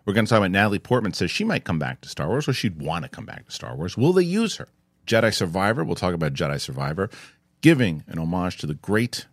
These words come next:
Ray Stevenson, who unfortunately has passed away at the age of fifty-eight. Uh, Dave Filoni, Rosario Dawson have had tributes, uh, uh, uh, m-, many more have. The new Ubisoft game apparently still coming out. Uh, Make Solo two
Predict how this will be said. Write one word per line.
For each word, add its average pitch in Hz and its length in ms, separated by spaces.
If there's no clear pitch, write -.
Ray 90 180
Stevenson, 104 680
who 90 60
unfortunately 95 580
has 76 120
passed - 300
away 82 120
at 73 40
the 71 120
age 76 120
of - 60
fifty-eight. 76 500
Uh, 65 180
Dave 76 200
Filoni, 107 400
Rosario 69 300
Dawson 92 540
have 78 440
had 80 180
tributes, 85 480
uh, 69 140
uh, 107 340
uh, 113 40
m-, 123 280
many 160 240
more 104 200
have. 69 180
The 104 80
new 107 240
Ubisoft 107 380
game 113 280
apparently 156 280
still - 180
coming 131 240
out. 185 180
Uh, 90 460
Make 107 220
Solo 127 300
two 165 380